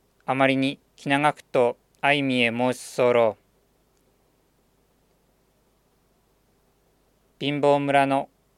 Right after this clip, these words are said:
小学校の先生とならんか、日本中のハゲ山に木を植えんかと存じ候。会計当たるのみ、休養さっとして、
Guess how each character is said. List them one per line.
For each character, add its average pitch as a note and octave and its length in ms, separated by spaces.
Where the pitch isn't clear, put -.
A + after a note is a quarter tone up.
小 D3+ 240
学 D#3 220
校 C3+ 160
の A#2+ 120
先 C#3+ 220
生 D3+ 180
と C3+ 140
な A#2+ 100
ら B2 120
ん A#2+ 60
か、 A2+ 280
日 C3 80
本 D3 240
中 C#3 200
の C#3 120
ハ C3+ 160
ゲ C3+ 80
山 C3+ 280
に C3+ 220
木 E3 180
を C3 180
植 C3 140
え C#3+ 60
ん C#3+ 80
か C3+ 160
と A#2 180
存 B2 240
じ A#2+ 140
候。 A#2 480
会 D3 180
計 C3+ 400
当 C3 80
た D#3 80
る C#3 140
の B2 140
み、 A#2 200
休 C#3 220
養 C3 240
さ - 180
っ - 100
と C#3 120
し - 160
て、 C3 260